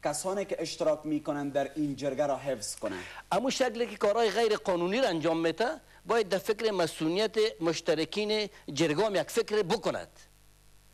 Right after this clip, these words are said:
Speaker 2: اما کاری که، همون شکلی که تانست جرگهٔ غیر قانونی مخالف قانون اساسی افغانستان،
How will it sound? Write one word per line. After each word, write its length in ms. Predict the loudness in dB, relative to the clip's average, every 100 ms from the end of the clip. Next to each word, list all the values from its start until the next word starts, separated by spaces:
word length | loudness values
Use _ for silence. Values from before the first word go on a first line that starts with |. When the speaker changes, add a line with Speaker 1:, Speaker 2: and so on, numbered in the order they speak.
| -12 -2
Speaker 2:
اما 200 | 0 2
کاری 280 | 2 2
که، 100 | 2
همون 140 | 0 2
شکلی 280 | 0 0 -2
که 80 |
تانست 380 | 0 0 2 0
جرگهٔ 560 | 0 0 2 2 2 0
غیر 360 | 0 2 2
قانونی 520 | 2 0 0 -2 -2 0
مخالف 540 | 0 2 2 2 0
قانون 440 | -2 0 0 0
اساسی 420 | 0 2 0 0 0
افغانستان، 640 | 0 0 -2 2 0 0